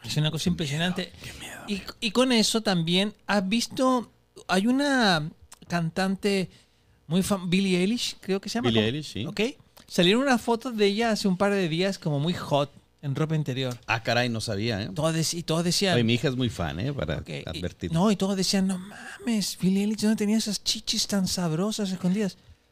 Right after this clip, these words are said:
Speaker 1: Pasaron dos días y s-, y se reveló que había sido inteligencia artificial.
Speaker 2: O sea, no posó nunca.
Speaker 1: Nunca posó desnuda ni en hot. Es la inteligencia artificial quien, quien creó esas fotos de ella.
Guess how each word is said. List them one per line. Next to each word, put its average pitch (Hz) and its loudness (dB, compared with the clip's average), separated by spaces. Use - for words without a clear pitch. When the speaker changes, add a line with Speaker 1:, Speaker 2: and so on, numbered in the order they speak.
Speaker 1:
Pasaron 240 2
dos 247 0
días 240 2
y 180 -8
s-, - -4
y 196 -2
se 185 2
reveló 175 2
que 214 0
había 196 4
sido 190 0
inteligencia 180 0
artificial. 196 -2
Speaker 2:
O 135 2
sea, 139 4
no 139 2
posó 139 0
nunca. 147 0
Speaker 1:
Nunca 202 4
posó 226 -2
desnuda 214 2
ni 160 2
en 143 0
hot. 220 0
Es 208 2
la 180 4
inteligencia 180 -4
artificial 190 0
quien, 185 0
quien 190 0
creó 185 0
esas 185 -2
fotos 196 -6
de 175 0
ella. 220 -8